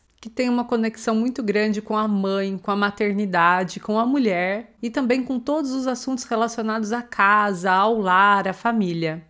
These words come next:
As segundas-feiras, portanto, são dias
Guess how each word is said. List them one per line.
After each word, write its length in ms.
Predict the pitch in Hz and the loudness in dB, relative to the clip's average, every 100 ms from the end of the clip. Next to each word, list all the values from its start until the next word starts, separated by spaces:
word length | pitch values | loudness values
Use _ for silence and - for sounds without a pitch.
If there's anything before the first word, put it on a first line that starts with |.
| _ - _ _ | _ -20 _ _
As 100 | 202 | -8
segundas-feiras, 760 | 202 220 233 262 254 247 240 254 | -4 -2 -2 -4 -2 0 0 -2
portanto, 840 | - 226 220 - 208 233 254 226 | -4 -4 -2 0 0 0 0 -4
são 280 | 214 240 247 | -4 -2 0
dias 840 | 196 202 247 233 180 170 - - | 0 0 0 0 0 -4 -8 -12